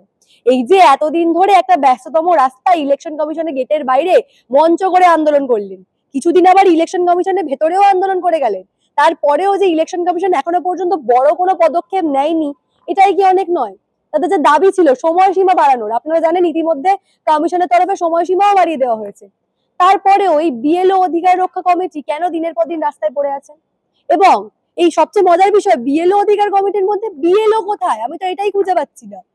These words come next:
আজকে এই প্রতিবেদনের মাধ্যমে আপনাদের কাছে এটাই তুলে ধরবো, কিভাবে দিনের পর দিন একটা নির্দিষ্ট শিখিয়ে দেওয়ার কারণে, একটা নির্দিষ্ট দলের তরফে শিখিয়ে দেওয়ার কারণে এই আন্দোলনটা চলছে এবং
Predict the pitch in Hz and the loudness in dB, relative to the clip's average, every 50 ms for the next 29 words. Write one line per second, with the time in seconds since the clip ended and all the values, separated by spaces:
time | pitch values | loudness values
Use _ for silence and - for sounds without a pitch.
0 | _ _ _ _ _ _ 240 277 285 - _ 415 392 381 302 359 339 370 330 359 | _ _ _ _ _ _ 0 0 0 0 _ -2 -2 0 0 -2 -2 -2 -2 -2
1 | 330 381 381 370 359 370 302 381 370 381 370 359 359 349 359 370 359 359 359 381 | 0 0 0 2 2 0 0 0 0 0 0 0 0 -2 -2 0 0 0 -2 -2
2 | 359 294 359 392 381 370 359 359 349 339 294 233 233 - - 285 294 320 381 359 | -6 -4 -4 -4 -2 -2 -2 -2 -2 -4 -4 -6 -12 -12 -10 -8 -2 0 0 0
3 | 359 349 339 262 294 277 311 320 277 349 349 285 269 302 330 311 311 - _ _ | 0 -2 -6 -6 -6 -6 -6 -6 -2 0 -2 0 0 -2 -2 -2 -4 -8 _ _
4 | _ _ - 285 - - 339 330 302 302 302 285 254 339 349 - - 403 359 - | _ _ -6 -6 0 0 0 2 2 0 -2 0 0 0 -2 0 -2 -6 -6 -4
5 | - 311 - - 392 403 370 392 381 381 370 370 - 294 269 247 220 208 190 190 | -6 -8 -4 0 0 0 2 4 4 4 4 2 2 2 2 2 0 -2 -6 -12
6 | 202 - 294 277 285 285 262 240 302 349 277 269 269 285 294 - 311 311 330 285 | -6 -4 -4 -2 -2 -4 -6 -8 -8 -4 -2 0 0 0 0 0 0 0 0 -2
7 | 359 - - 277 - 311 311 262 311 320 330 320 320 294 285 302 339 359 403 453 | -8 -12 -12 -14 -10 -10 -4 0 0 2 2 2 0 -2 0 0 0 0 -2 -4
8 | - _ _ _ _ - 269 302 294 285 277 285 311 320 320 320 330 349 - 294 | -6 _ _ _ _ -4 0 2 2 2 2 0 0 -2 0 -2 -2 -2 0 -2
9 | 285 302 - - 381 370 349 392 | -2 -2 -2 -4 -4 0 0 2